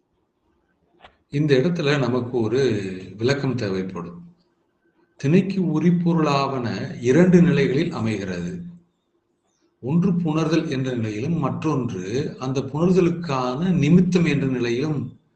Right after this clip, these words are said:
அமைகிறது. இப்ப நிமித்தம் அப்படின்னா என்ன என்ற ஒரு ஐயம் உங்களுக்கு எழும் பார்த்துங்க. அதற்கு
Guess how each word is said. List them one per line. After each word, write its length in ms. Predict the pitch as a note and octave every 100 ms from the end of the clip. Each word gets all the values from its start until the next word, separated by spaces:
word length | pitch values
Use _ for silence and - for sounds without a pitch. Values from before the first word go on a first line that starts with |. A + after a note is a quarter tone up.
| _ _ _ _
அமைகிறது. 560 | C3 B2+ A2 F#2+ E2+ - _ _ _ _ _ _ _ _ _ _ _ _ _ _
இப்ப 260 | _ B2 G#2 _ _ _ _ _ _ _ B2+
நிமித்தம் 600 | D3 G3 G3+ - F3+ D3+ - _ _ _ _ _ _ _ _ _ _ _ _ -
அப்படின்னா 320 | B2 C3+ C#3+ A#2
என்ன 300 | A2+ A2+ A#2 A#2+ A#2 A#2 _ _ _ _ _ _ _
என்ற 220 | A#2 A#2 C#3+ A#2+
ஒரு 160 | B2 B2+ G#2+
ஐயம் 320 | G#2+ B2 B2+
உங்களுக்கு 440 | G#2+ F#2+ F#2+ A#2+ A#2 F#2 - _ _ _ _ _ _ -
எழும் 320 | A2+ B2 A2+
பார்த்துங்க. 380 | G2 - - F2 - - _ _ _ _ _ -
அதற்கு 420 | A2 G#2 - C3+